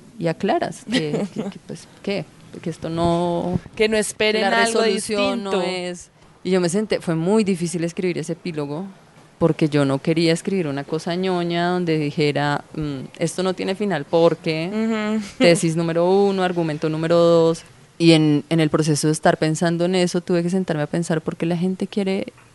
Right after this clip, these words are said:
Speaker 1: eh, o tiene el deseo de, de encontrar esa resolución.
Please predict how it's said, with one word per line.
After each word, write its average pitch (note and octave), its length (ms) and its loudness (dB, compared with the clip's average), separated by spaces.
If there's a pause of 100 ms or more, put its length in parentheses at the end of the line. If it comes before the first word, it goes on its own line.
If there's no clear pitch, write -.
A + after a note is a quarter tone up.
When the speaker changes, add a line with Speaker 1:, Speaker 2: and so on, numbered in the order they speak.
(100)
Speaker 1:
eh, E3+ 300 -2
o E3+ 60 -2
tiene E3 240 0
el E3 80 2
deseo D#3+ 440 2
de, D#3+ 300 2 (540)
de D#3 120 0
encontrar D#3 480 2
esa D#3 160 -2
resolución. E3+ 880 0